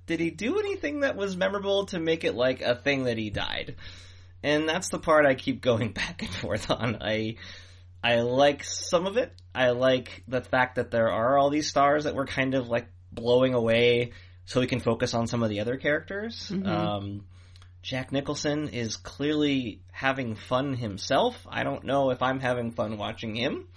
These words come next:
Speaker 1: uh, particularly when he's playing the second character he plays.
Speaker 2: Mm-hmm. The casino
Speaker 1: The
Speaker 2: owner.
Speaker 1: casino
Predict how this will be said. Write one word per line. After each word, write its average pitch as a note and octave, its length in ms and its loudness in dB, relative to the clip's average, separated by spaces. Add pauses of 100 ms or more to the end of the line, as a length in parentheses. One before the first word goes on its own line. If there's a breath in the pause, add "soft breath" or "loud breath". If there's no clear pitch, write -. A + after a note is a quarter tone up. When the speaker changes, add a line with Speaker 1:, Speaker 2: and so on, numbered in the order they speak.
(680 loud breath)
Speaker 1:
uh, G#2 220 -2
particularly C3+ 440 -2
when B2 100 -2
he's A#2 100 -4
playing A#2 300 0
the F#2+ 100 -4
second C#3+ 320 -2
character F3+ 320 0
he G3 140 -6
plays. G#3+ 420 -2
Speaker 2:
Mm-hmm. F3+ 400 -4
The F3+ 120 -4
casino F3+ 500 -4
Speaker 1:
The E3+ 80 0
Speaker 2:
owner. F3 80 -4
Speaker 1:
casino D3 720 2